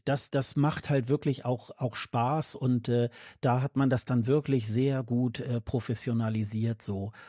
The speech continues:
Ähm, ja, wir haben vorhin gerade, ähm, schon mal drüber gesprochen. Das ist natürlich nur für den deutschen Zuschauer, ähm, eine interessante Geschichte. Äh, Konstantin Zöller hat, äh, wieder den, äh, Junior E S C moderiert.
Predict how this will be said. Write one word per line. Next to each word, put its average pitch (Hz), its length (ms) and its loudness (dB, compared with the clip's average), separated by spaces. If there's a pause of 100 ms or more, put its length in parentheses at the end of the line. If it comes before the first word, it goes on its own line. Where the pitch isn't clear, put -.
(480)
Ähm, 117 640 4 (300)
ja, 147 480 2
wir 131 120 6
haben 165 140 6
vorhin 214 420 4
gerade, 120 540 4
ähm, 117 480 0
schon 151 200 -2
mal 120 160 2
drüber 127 300 0
gesprochen. 139 760 0
Das 135 180 -4
ist 135 160 -10
natürlich 123 420 -2
nur 147 220 2
für - 140 -2
den 113 140 2
deutschen 156 440 0
Zuschauer, 180 840 2
ähm, 151 420 2
eine 151 100 4
interessante 147 640 -2
Geschichte. 143 580 -2 (440)
Äh, 139 200 0
Konstantin 131 600 0
Zöller 190 500 0
hat, 190 260 -4
äh, 160 340 2
wieder 165 260 2
den, 156 440 2
äh, 143 240 0
Junior 175 480 4
E 160 120 4
S - 180 -4
C 165 320 0
moderiert. 156 720 0